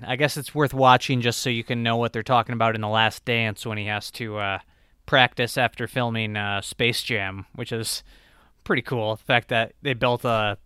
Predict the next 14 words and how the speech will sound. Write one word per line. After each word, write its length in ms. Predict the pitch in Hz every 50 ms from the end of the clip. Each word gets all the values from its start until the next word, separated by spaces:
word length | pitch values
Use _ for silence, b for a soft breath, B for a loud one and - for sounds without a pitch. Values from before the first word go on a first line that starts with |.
| _ _ _ -
like, 180 | 123 131 113
practice 440 | - - 139 120 117 - - 127 - -
facility 500 | 139 123 - - 131 123 123 120 123 120
for 300 | - 135 127 120 120 120
him 200 | 120 120 120 120
so 140 | - 123
he 60 | 113 107
could 160 | - 120 -
practice 400 | 123 117 113 113 - 120 107 -
after 420 | 113 110 - - 120 117 117 104 110 - _
filming 400 | _ - - 147 131 123 123 120
the 80 | 120 113
movie. 420 | 110 107 110 110 120 120 123 123 b b b b b b b b b b b -
So, 280 | 143 - 95 - -